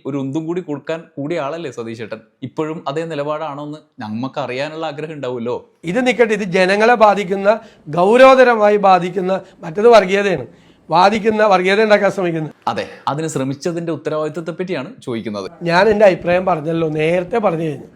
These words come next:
Speaker 2: എല്ലാ ദിവസവും ചോദിക്കരുത് അഭിപ്രായം, ഒരഭിപ്രായം പറഞ്ഞു കഴിഞ്ഞു.
Speaker 1: പറഞ്ഞു കഴിഞ്ഞ അഭിപ്രായം പൊതുവിദ്യാഭ്യാസ മേഖലയിലും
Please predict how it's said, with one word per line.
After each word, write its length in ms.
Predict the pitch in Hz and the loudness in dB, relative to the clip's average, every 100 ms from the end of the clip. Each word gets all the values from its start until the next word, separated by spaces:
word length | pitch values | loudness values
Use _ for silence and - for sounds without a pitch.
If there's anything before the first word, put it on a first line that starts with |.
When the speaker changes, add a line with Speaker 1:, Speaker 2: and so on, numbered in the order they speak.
| _ _ _ - | _ _ _ -8
Speaker 2:
എല്ലാ 220 | 175 254 | 0 2
ദിവസവും 280 | 254 226 240 | 4 2 2
ചോദിക്കരുത് 380 | 214 180 180 165 | 2 2 0 -2
അഭിപ്രായം, 380 | 156 117 - - - - - | -2 -6 -14 -18 -20 -18 -2
ഒരഭിപ്രായം 640 | 208 214 214 214 220 214 185 | 2 4 4 4 4 2 0
പറഞ്ഞു 220 | 160 170 | -2 -2
കഴിഞ്ഞു. 300 | 170 135 120 - - | -2 -2 -8 -8 -6
Speaker 1:
പറഞ്ഞു 320 | 156 170 208 | -6 -4 -4
കഴിഞ്ഞ 240 | 214 190 190 | -4 -4 -6
അഭിപ്രായം 600 | 156 156 156 151 151 156 | -4 -6 -6 -6 -6 -8
പൊതുവിദ്യാഭ്യാസ 960 | 139 143 180 147 147 151 143 151 151 | -8 -6 -6 -6 -6 -6 -6 -10 -8
മേഖലയിലും 680 | 160 135 131 143 135 135 | -8 -8 -8 -8 -8 -10